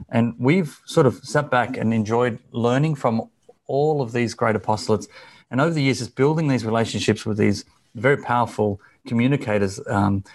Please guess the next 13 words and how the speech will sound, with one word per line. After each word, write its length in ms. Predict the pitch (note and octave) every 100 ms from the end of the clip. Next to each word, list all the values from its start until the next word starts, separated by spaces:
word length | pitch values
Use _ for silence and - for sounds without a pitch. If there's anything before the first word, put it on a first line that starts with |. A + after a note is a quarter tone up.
| - -
some 160 | C3+
of 40 | B2
the 40 |
most 160 | G#2 -
powerful 400 | A2 A2 - -
presenters 460 | A2 G2+ A2 G#2
of 80 | G#2
the 40 |
faith, 440 | G#2+ - G#2+ - - A2+
uh, 320 | G2+ G#2 -
on 160 | - G#2+
the 60 | G2
planet. 400 | - D3+ A#2